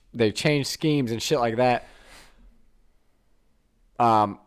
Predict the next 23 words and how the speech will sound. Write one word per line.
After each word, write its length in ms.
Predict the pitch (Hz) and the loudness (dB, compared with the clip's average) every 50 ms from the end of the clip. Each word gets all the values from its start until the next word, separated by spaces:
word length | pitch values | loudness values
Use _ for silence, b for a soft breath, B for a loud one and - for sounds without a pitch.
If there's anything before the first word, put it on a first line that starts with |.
| _ _ _ _ _ | _ _ _ _ _
<coughs> 400 | _ _ _ _ _ _ _ - | _ _ _ _ _ _ _ 0
but 680 | 262 208 403 359 311 156 104 87 - _ _ - 151 143 | 0 2 2 0 -4 -4 -4 -4 -8 _ _ -4 -2 0
for 120 | - 165 151 | 0 2 2
me, 120 | 170 180 | 4 4
that's, 240 | 156 151 143 - 160 131 - | 4 4 2 2 -4 -10 -4
that's 200 | 131 123 120 - | -4 -4 -2 -2
a 40 | 120 | -2
reach. 380 | 110 131 139 107 85 - - 104 | -2 0 0 -2 -2 -4 -6 -6
I 40 | |
mean, 320 | 92 98 101 101 98 98 - - | -4 -4 -4 -4 -6 -8 -8 -4
you, 180 | 117 117 113 107 | 0 0 0 2
you 160 | - 127 120 | 0 -2 2
got 200 | 104 143 160 143 | 4 4 4 4
to 60 | 127 | 2
this 200 | 123 135 139 - | -2 -2 -4 -4
point, 420 | - - 135 123 117 107 - - | -4 -4 -2 -2 -2 -2 -4 -6
not, 420 | 110 113 127 131 123 - - - _ _ _ _ _ _ _ _ _ _ _ _ _ - | -2 0 2 2 2 2 -2 -8 _ _ _ _ _ _ _ _ _ _ _ _ _ -2
your 120 | 131 135 | -2 0
team 300 | 123 - - 208 202 165 | 0 2 2 2 2 2
is, 120 | 143 113 - | 2 0 -2
te-, 140 | - - - - - b b b b b b b b b _ - | -2 -4 -4 -4 -6 b b b b b b b b b _ -2
you 160 | 147 165 185 | 2 4 6
were 180 | 165 147 147 147 | 6 6 4 4